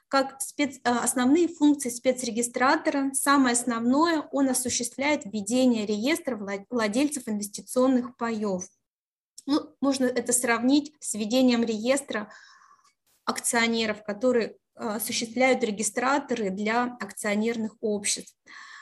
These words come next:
А, введение реестра включает в себя открытие лицевых счетов, проведение операций погашения, а, вы-, погашения, выдачи паёв, а,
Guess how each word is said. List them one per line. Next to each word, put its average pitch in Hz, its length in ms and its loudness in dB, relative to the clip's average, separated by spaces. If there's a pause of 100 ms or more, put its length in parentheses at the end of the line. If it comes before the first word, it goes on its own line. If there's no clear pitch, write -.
А, 214 140 -2
введение 254 400 6
реестра 247 400 2
включает 226 520 -4
в - 60 -6
себя 220 240 -4
открытие 226 520 -4
лицевых 202 360 -8
счетов, 269 640 -2
проведение 214 580 -2
операций 214 460 -4
погашения, 240 1040 0 (800)
а, 196 420 -4
вы-, 202 480 -6 (220)
погашения, 233 640 4
выдачи 247 480 0
паёв, 226 680 -2 (1200)
а, 208 500 -4